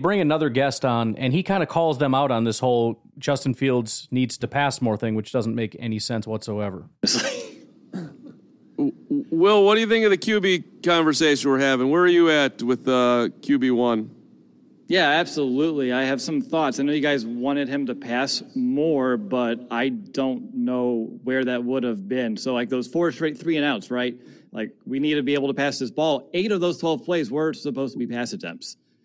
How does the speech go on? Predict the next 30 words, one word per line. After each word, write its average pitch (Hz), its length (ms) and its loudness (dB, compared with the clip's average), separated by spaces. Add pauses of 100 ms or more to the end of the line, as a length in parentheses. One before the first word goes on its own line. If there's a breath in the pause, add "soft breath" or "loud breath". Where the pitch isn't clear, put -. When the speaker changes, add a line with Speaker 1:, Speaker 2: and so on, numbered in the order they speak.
(260)
Speaker 3:
Uh, 104 80 -2
you 120 220 0
had 139 160 0
the 139 180 0 (100)
legal 131 380 -2
forward 120 380 -2
pass. 131 500 -2
He 127 80 -8
got 120 160 -6
sacked 131 320 -4
a 135 60 -6
couple 135 280 -2
of 135 140 -2
times. 135 420 -2
He 120 200 -6 (380 soft breath)
felt 143 280 -2
some 147 160 0
pressure 135 340 -2
and 127 80 -2
ended 135 160 -2
up 135 160 -2
trying 143 220 -2
to 123 60 -4
scramble 123 440 -4
instead. 131 340 -2
So 165 100 -2
he 165 100 2
had 247 240 -2
those 180 160 0
opportunities 123 760 -6